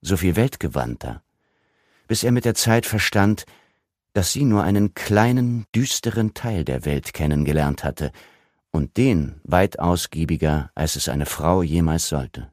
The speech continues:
Eine Frau? Ein Mädchen? Er erfuhr später, dass sie fast ein Jahr jünger war als er.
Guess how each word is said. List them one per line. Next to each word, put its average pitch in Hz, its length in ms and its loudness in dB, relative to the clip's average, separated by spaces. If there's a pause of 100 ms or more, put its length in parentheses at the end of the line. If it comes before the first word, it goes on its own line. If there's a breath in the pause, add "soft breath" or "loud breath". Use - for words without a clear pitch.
(1000)
Eine 71 180 -4
Frau? - 460 -10 (920)
Ein 85 180 0
Mädchen? - 500 -2 (1300 soft breath)
Er 78 260 0
erfuhr 92 360 0
später, 87 500 0
dass 82 200 -2
sie 82 100 -4
fast - 280 -4
ein 98 180 6
Jahr 82 160 4
jünger 95 380 -2
war 50 140 -10
als - 200 -10
er. - 320 -14